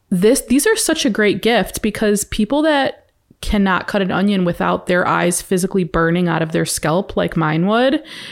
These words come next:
you're just, you're really saving their day. It's the gift that keeps on giving,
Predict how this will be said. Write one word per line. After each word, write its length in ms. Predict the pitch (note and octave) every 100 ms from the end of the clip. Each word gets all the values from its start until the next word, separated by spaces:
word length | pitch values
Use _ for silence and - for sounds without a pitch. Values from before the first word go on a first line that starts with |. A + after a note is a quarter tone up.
| - - _ _ -
you're 260 | G#3 C4+ F4+
just, 380 | G4+ G#4 - A#3+
you're 220 | C#4+ D#4+
really 240 | C#4+ F#4
saving 460 | F#4+ - C4 C4 B3+
their 140 | B3
day. 500 | A3+ A#3 C#4 F3 D#3+ -
It's 220 | A3 -
the 80 | A#3
gift 220 | C#4 -
that 120 | C4
keeps 240 | - A#3
on 180 | A3 F#3+
giving, 460 | E3+ E3+ F3+ G3